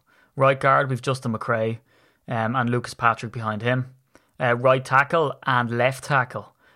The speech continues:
which is where we've seen injuries to Brian Balaga and David Bakhtiari. They've shorted up with two backups, certainly on the depth chart. Now, I know, you know, they're into these utility offensive linemen that you can move around.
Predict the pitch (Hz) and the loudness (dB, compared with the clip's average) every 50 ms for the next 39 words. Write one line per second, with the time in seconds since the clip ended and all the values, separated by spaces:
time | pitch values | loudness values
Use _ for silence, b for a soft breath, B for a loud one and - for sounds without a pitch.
0 | b b 135 135 120 123 113 117 127 127 127 123 120 - - 127 117 120 117 120 | b b -4 -4 -2 -2 0 2 2 2 2 0 -2 -2 -2 -2 0 0 -2 -2
1 | 123 123 120 113 - - 113 - 117 113 113 107 117 110 110 110 110 110 110 113 | -2 -4 -4 -6 -6 -8 -4 -4 -2 -2 -2 -2 -2 0 2 2 2 2 0 -2
2 | 117 120 113 117 113 113 117 107 - 110 107 - - 123 117 113 110 110 107 110 | -2 -2 0 0 0 -2 -2 -2 0 -2 -2 -2 -2 -2 0 0 0 0 -2 -4
3 | - - - 139 131 127 120 113 120 120 120 - 117 - - - 123 117 104 117 | -6 -2 0 2 2 2 2 0 -2 -2 -2 -4 -8 -8 -6 -4 -4 -2 2 2
4 | 113 113 - - 120 110 - - - B B B B B B - - 143 147 165 | 2 2 2 0 -2 -4 -4 -10 -16 B B B B B B -2 2 2 2 4
5 | 185 165 156 135 120 - 127 117 113 - - 123 120 117 117 117 117 120 127 131 | 4 2 2 2 2 2 2 2 2 2 2 2 2 2 2 0 2 4 4 4
6 | 131 127 113 - - 147 156 143 123 117 110 110 113 110 107 110 113 110 107 107 | 2 2 -2 -6 -12 -10 -6 -2 -2 -2 -2 -2 -4 -4 -4 -4 -6 -6 -6 -6
7 | 113 107 - - 120 113 113 110 110 107 101 - 113 104 113 107 110 107 110 107 | -8 -8 -4 -2 -2 -2 0 -2 -2 -4 -2 -4 -6 -6 -6 -4 -4 -4 -2 -2
8 | 107 107 107 113 104 - 110 113 107 110 110 107 107 107 107 110 113 113 113 | -4 -6 -6 -6 -8 -6 -8 -6 -4 -4 -4 -4 -4 -2 0 0 0 0 -2